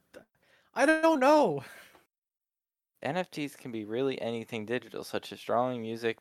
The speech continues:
Speaker 2: brain, your brain downloaded and turned into an I-, A I. A lot of current
Speaker 1: So, apparent-, like, Doge, for instance, I'm trying to learn here.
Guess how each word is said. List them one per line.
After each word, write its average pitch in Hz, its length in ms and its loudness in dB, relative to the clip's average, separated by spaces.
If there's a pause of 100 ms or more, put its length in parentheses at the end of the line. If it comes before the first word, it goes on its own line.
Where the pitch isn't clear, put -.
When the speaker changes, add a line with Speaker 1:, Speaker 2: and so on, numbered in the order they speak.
Speaker 2:
brain, 117 460 -6 (560)
your 120 140 0
brain 131 420 2
downloaded 139 680 4
and 107 180 -2
turned 123 340 -4
into 120 300 -2
an 104 100 2
I-, 101 340 4
A 113 220 0
I. 113 380 4 (400)
A - 40 -10
lot 139 160 -6
of 147 140 -18
current 127 280 -12 (920)
Speaker 1:
So, 208 340 -2
apparent-, 220 400 -4
like, 190 300 -2 (400)
Doge, 214 500 2
for 196 240 -6
instance, 156 680 -8
I'm 139 120 -10
trying 139 360 -6
to 156 60 -4
learn 170 340 -2
here. 127 300 -10